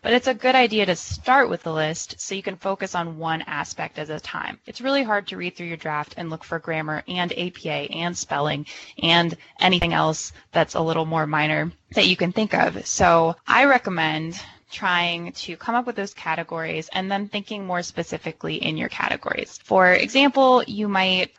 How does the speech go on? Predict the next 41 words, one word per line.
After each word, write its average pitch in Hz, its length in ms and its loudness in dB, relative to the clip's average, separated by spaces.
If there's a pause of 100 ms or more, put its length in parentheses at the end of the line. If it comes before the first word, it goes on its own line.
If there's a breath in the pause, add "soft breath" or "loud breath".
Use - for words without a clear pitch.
(120)
focus 220 500 0
on, 170 500 2
if 175 280 -8
you're 208 80 -2
focusing 247 420 0
on 185 140 4
A 180 140 2
P 185 160 -4
A 160 200 2
as 165 160 0
your 170 80 -2
bigger 170 300 0
category, 151 840 -4 (380 loud breath)
you 208 160 -2
might 190 280 4
notice 160 640 2 (140)
that 156 520 0
you 160 520 -4
are, 156 600 -2 (280)
you 220 100 0
know, 170 160 4
forgetting 196 720 4
the 190 100 0
comma 170 380 0
before 165 480 -2 (100)
and 147 580 -6 (200)
in 170 100 -4
a 156 80 -2
list - 480 -8
of 147 320 -4 (480 soft breath)
three 180 220 -4
or 156 60 -4
more 87 180 0
items. - 520 -2 (200)
So - 120 -6
that's 196 220 4
an 247 80 0
A 208 120 4
P 202 120 -4
A 156 140 0
rule 165 340 -2